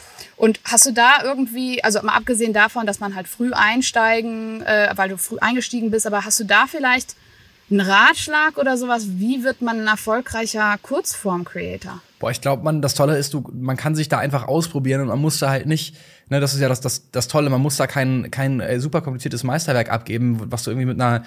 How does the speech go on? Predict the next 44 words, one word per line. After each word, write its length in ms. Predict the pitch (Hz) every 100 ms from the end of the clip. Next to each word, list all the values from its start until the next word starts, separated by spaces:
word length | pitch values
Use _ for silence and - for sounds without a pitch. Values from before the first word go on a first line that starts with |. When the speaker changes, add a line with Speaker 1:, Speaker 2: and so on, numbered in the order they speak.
| - - -
Speaker 2:
Red 220 | 139 139
gefilmt 420 | 123 156 156 151
hast 200 | 143 -
und 120 | 131
dann 160 | 123 131
mit 100 | -
einem 100 | 131
super 160 | 139 143
teuren 220 | 135 131
Schnittprogramm 400 | 156 - 131 131
zusammenschneidest. 520 | 120 127 165 131 127
Und 80 | 117
du 40 |
kannst 220 | 113 151 143
das 100 | 135
ja 100 | -
alles 280 | 147 139 - - _
in-App 340 | 185 - 135
direkt 300 | - 131 139
produzieren, 600 | - 131 120 - 160 151 151
kannst 180 | 143
es 140 | 127 -
hochladen. 600 | 170 139 98 104 151 165 - -
Und, 320 | 127 131 120
äh, 180 | - 123
der 140 | 120
Algorithmus 480 | 120 135 143 147 139
ist 100 | 151 151
da 40 |
ja 120 | 135
auch 120 | 113
meist 280 | 120 127 131
sehr 100 | 131
gnädig 400 | 117 131 143 151
und 80 | -
spielt 240 | - 165 147
es 140 | 135
einfach 220 | 131 123
an 100 | 113
Leute 320 | 120 131 127
aus. 320 | 104 143 180 131
Und 80 |
ganz 220 | 123 135 -
klar, 300 | 190 196